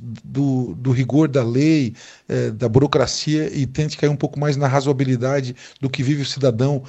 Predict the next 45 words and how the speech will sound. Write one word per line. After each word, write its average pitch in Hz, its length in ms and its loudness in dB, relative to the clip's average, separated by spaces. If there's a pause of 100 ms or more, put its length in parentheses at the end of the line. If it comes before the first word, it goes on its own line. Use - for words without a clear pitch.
(180)
aí 131 140 2
do 131 80 -4
sul 147 140 -2
de 123 60 -8
Santa 139 220 -2
Catarina. 113 400 0
Então 120 160 -4
a 127 40 0
gente 131 260 -8
tem 143 140 -4
um 131 100 -2
vídeo 127 300 -4
pra 131 120 -6
mostrar 117 320 -4
bastante 127 360 -6
impactante, 139 680 -4 (380)
eh, 127 120 0
dos 113 160 -6
prejuízos 131 460 0
que 117 340 -6
ocasiona, 123 760 0 (360)
eh, 120 180 -4
a 117 140 0
não, 127 600 0
eh, 117 260 -4
solução 139 520 0
do 131 100 0
Morro 131 180 2
dos 131 80 -8
Cavalos. 135 480 -2 (360)
E 156 140 0
aí 151 100 2
depois 147 300 0
a 139 60 2
gente 143 160 -4
vai 147 80 0
começar 143 340 -2
com - 80 -6
uma 151 140 -2
série, 151 260 0
são 123 240 -2
dez 131 260 4
minutos 131 340 0
pra 131 160 -2
fala 127 340 0